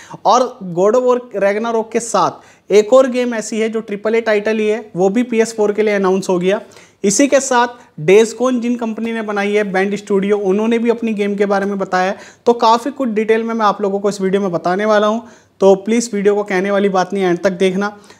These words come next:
तो सबसे पहले हम बात कर लेते हैं God of War Ragnarok के बारे में। तो God of War Ragnarok,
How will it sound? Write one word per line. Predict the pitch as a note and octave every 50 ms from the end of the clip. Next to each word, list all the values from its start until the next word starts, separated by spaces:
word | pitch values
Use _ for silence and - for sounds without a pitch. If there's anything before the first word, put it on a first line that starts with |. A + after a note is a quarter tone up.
| _ _ -
तो | F#3+ F#3+
सबसे | F#3+ A3+ G#3+ - C4 B3+
पहले | C4 B3 B3+
हम | B3 B3 A#3
बात | A#3 A3+ A3+ -
कर | - A3
लेते | A3 G#3+ G#3 A#3+
हैं | A#3+ A#3
God | G3 F#3+ G3 G3+
of | G#3
War | G#3+ G#3+ G3+
Ragnarok | F#3 F3+ F3+ F3+ E3+ D#3+ D#3 C#3+ -
के | - D#3
बारे | D3+ C3+ C3+ C3
में। | B2+ B2+ B2 - - - - - _ _ _ _
तो | G3 G3 F3+
God | F3+ F#3+ G3+ A3+
of | A#3+ B3
War | A#3+ A3+
Ragnarok, | A3 G#3+ G#3+ A3 A3+ A3+ A3+ A#3 A#3 A#3